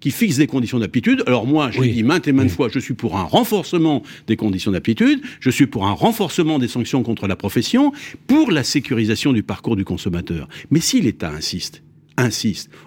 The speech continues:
Speaker 1: au moment où on doit rénover énergétiquement l'ensemble du parc français, mais se prive d'alliés, parce que nous sommes des acteurs de la rénovation énergétique,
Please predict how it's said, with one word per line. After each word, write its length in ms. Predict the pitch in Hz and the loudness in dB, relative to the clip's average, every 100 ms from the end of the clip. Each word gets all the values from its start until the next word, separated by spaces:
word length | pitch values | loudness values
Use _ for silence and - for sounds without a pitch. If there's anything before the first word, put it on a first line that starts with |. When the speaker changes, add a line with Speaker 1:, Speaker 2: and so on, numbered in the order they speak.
| - | 0
Speaker 1:
au 100 | 175 | 2
moment 400 | 185 208 226 240 | 2 0 0 0
où 60 | 190 | 0
on 40 | |
doit 260 | 147 196 170 | 0 0 -2
rénover 500 | 123 175 170 151 190 | 0 0 2 0 0
énergétiquement 640 | 160 139 139 127 147 160 | 0 0 -2 -4 -2 2
l'ensemble 400 | 151 139 - 143 | 2 2 0 0
du 80 | 113 | 0
parc 160 | 101 92 | -2 -6
français, 420 | 104 98 95 82 - _ _ _ _ | -6 -4 -6 -8 -12 _ _ _ _
mais 100 | 98 | -4
se 140 | - - | 0 -4
prive 260 | - 160 | 0 0
d'alliés, 400 | - 78 127 - - _ _ _ _ _ | 0 0 0 -2 -12 _ _ _ _ _
parce 220 | 131 - | -2 0
que 80 | 143 | 2
nous 260 | 123 247 | 4 4
sommes 300 | 269 - 156 | 4 0 0
des 140 | 101 92 | 0 -2
acteurs 320 | 92 - 120 | -8 -2 0
de 80 | 95 | 2
la 80 | 95 | 0
rénovation 360 | 98 95 - | 0 -2 0
énergétique, 600 | 101 90 - 78 214 214 | -2 -2 -8 -4 -4 -4